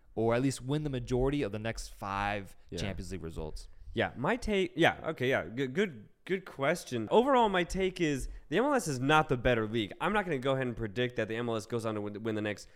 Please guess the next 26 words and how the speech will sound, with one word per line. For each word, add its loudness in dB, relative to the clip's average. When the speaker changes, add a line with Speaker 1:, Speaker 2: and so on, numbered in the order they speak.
Speaker 2:
three 0
out 4
of -6
five 2
or -2
anything, -6
although 4
they 0
could, 0
Speaker 1:
Mm-hmm. -10
Speaker 2:
'cause 6
that's 6
my 4
ultimate -2
point. 0
The 2
gap 4
between 0
Liga 0
M 0
X -2
and -6
M -2
L 0
S 0
is -8